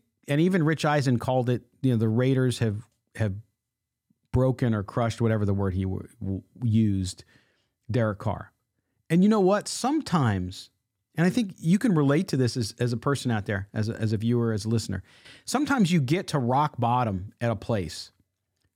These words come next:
to, to see what's wrong and to find the nugget you need to then jump forward, right? 'Cause you keep falling back, falling back. Fa-, we all fall down every day, okay? And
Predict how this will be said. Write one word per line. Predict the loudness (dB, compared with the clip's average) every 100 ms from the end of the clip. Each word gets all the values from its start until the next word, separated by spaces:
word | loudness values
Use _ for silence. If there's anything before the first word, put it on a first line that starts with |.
| _ -8
to, | -8 -6
to | -4 -4
see | -4 -4 -2 0 0
what's | 0 0 -2 -2
wrong | 0 0 0 -2 -2
and | -4 -2
to | -4
find | -4 -2 0 2 4 2 0 -6 _ _ _ _ _ -2
the | 2
nugget | 4 2 2 0
you | 2 2
need | 4 4 4 2 2 0
to | -2
then | 0 0 0
jump | 0 -2 -4
forward, | -6 -2 0 -2 -6 -2
right? | -2 0
'Cause | -2
you |
keep | 0 -2
falling | 0 0 0 0
back, | 0 -2
falling | -2 -2 0 0
back. | 0 -2
Fa-, | -2
we | 0 4
all | 4 2
fall | 0 0
down | 2 2 2
every | 2 2 -2
day, | -4 -10 _ _ _ _ _ _ _ _ -6
okay? | -4 -4 -10 _ _ _ _ _ _ _ _ _ _ _ _ _
And | -2 0 2 0